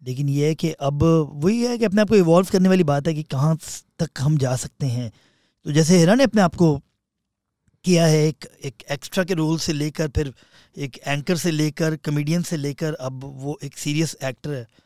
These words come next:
तो मैं भी कर सकता हूँ। तो ये है कि मुझे सोचना चाहिए। अभी कोई फिल्म, अभी by the way,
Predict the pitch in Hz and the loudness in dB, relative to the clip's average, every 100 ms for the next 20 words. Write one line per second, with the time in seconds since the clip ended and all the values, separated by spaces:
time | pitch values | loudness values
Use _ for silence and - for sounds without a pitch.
0 | _ _ - 139 139 180 147 143 165 160 | _ _ -14 -8 -6 -4 -6 -6 -6 -2
1 | 160 143 135 135 156 160 165 147 139 131 | 0 0 -2 0 0 0 -2 -4 -4 -4
2 | 127 139 120 104 107 143 - 190 185 196 | -6 -8 -10 -12 -12 -14 -8 -6 -2 -2
3 | 185 170 - 139 156 175 160 143 147 156 | -2 -6 -10 -10 -4 -4 -2 -4 -2 -2